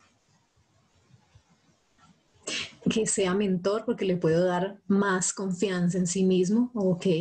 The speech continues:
Interesante. Emiliana y Valeria necesitan que yo las apoye, que les dé más atención, más cariño. Ujú.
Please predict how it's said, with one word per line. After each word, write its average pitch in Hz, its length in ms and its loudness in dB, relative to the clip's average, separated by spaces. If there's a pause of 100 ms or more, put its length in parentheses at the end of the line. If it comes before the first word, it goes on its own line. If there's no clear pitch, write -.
(1200)
Interesante. 175 840 -2 (720)
Emiliana 180 800 0
y 208 100 2
Valeria 175 460 0
necesitan 180 920 -2
que 185 200 0
yo 170 160 2
las 170 220 -2
apoye, 175 520 -2
que - 80 -4
les 175 200 0
dé 170 100 2
más 175 260 2
atención, 185 760 0
más 165 200 -2
cariño. 220 640 0 (100)
Ujú. 208 460 2